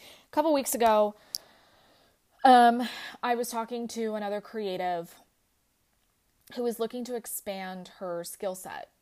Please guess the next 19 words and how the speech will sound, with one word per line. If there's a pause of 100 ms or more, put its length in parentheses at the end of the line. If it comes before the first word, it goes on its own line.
or, (280)
you
know, (140)
offer
another
type
of
skill
set
on
her
portfolio. (880)
And (2500)
I
happened
to
have
a
project